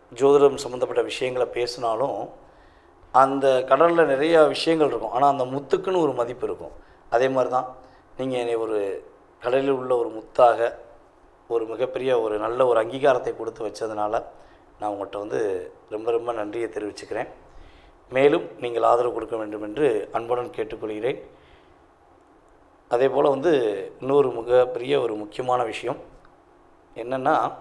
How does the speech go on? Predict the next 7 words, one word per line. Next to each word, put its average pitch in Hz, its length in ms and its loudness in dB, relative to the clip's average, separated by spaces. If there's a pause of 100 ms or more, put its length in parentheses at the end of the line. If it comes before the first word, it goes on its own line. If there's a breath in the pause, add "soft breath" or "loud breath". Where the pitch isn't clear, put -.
(1200 soft breath)
நம்ம 139 240 2
வந்து 147 260 0
சிவகாசியில 131 580 2
இருக்கோம். 120 260 -6 (580 soft breath)
சிவகாசி 131 480 4
எல்லாருக்குமே 127 480 2
தெரியும். 107 280 -8